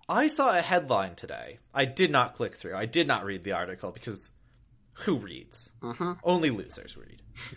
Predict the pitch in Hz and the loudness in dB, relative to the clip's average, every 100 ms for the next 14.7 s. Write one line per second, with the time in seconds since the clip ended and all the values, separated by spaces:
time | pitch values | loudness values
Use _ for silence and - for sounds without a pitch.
0 | - 139 131 123 240 247 190 185 165 131 | 0 4 4 6 8 8 8 8 8 8
1 | 101 73 58 - - 127 95 73 58 - | 2 0 -8 -18 -10 -8 -6 -8 -10 -16
2 | - - - - - - - - - - | -20 -20 -20 -20 -20 -20 -20 -20 -20 -6
3 | 143 127 131 170 165 135 - 180 196 - | -2 -2 2 4 4 0 0 2 2 -2
4 | 156 123 110 104 101 - - - - 131 | 2 2 2 0 -4 -12 -20 -20 -14 -4
5 | 143 180 185 - - - 156 160 143 127 | 2 2 0 -10 -6 2 4 4 2 2
6 | 143 135 - 131 98 92 101 95 95 90 | 2 0 -4 -2 0 -2 -8 -8 -6 -6
7 | 95 - - - - - - - - - | -8 -10 -12 -14 -16 -16 -16 -16 -16 -14
8 | 135 135 151 165 - 147 135 131 - - | -6 -2 0 -2 -4 -2 -2 -2 -6 -14
9 | - - - - - - - - - - | -18 -20 -20 -16 -16 -14 -18 -16 -14 -6
10 | 143 120 - - - - 120 - 160 160 | -4 -4 -10 -18 -14 -6 -6 4 4 4
11 | - 165 - 139 123 143 - 135 123 - | 2 2 4 2 4 0 2 4 4 4
12 | - 226 190 - - - - 143 127 - | 4 4 4 0 -4 -8 -12 -10 -8 -4
13 | 160 - 196 - 160 151 170 440 - 139 | -2 2 4 4 4 4 6 4 6 8
14 | 123 - - - - - | 8 6 0 -2 -2 -2